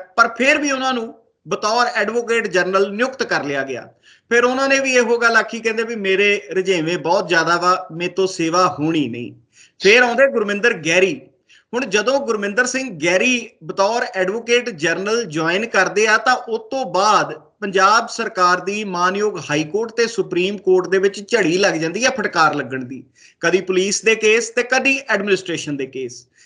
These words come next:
ਤੇ ਆਖਰਕਾਰ ਗਹਿਰੀ ਸਾਹਿਬ ਵੀ ਜਿਹੜੇ ਆ, ਉਹ ਇਹੋ ਗੱਲ ਆਖਦੇ ਆ ਵੀ ਨਿੱਜੀ ਕਾਰਨ ਆ ਜੀ, ਕੰਮ ਬਹੁਤ ਜ਼ਿਆਦਾ ਨੇ, ਨਹੀਂ ਸੇਵਾ ਹੋ ਰਹੀ।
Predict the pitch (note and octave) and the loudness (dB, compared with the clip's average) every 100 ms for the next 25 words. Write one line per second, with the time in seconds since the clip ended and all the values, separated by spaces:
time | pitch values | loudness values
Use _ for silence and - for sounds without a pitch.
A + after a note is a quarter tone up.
0 | _ A#3 B3 A#3+ B3+ B3+ B3+ A3 G3 A#3 | _ 4 4 4 2 4 2 4 0 0
1 | A#3+ A#3 A3 A#3+ A#3 A3+ A#3 A3 G#3 A#3+ | 0 0 0 -4 -4 0 2 2 0 -2
2 | B3 A#3+ A3+ A#3 A3+ G#3+ G3 F#3+ A3 A3 | -4 -2 -2 0 0 0 -2 -2 -2 -2
3 | A3+ G#3 G3+ F#3+ F3+ G#3+ G#3 F#3 F3+ E3 | -4 -6 -8 -8 -8 -8 0 2 2 -2
4 | D#3+ D#3+ E3+ D3 - _ - F#3+ G3+ E3+ | -4 -4 -6 -8 -14 _ 0 0 0 -2
5 | F#3+ B3 B3 E3 E3+ F3 F#3 F#3 F3 - | 0 0 -4 -2 0 2 2 2 -2 -8
6 | _ _ _ G3 A#3+ A#3+ F#3+ E3+ F3 E3 | _ _ _ -2 0 0 0 0 -2 -4
7 | C3 C3 | -6 -10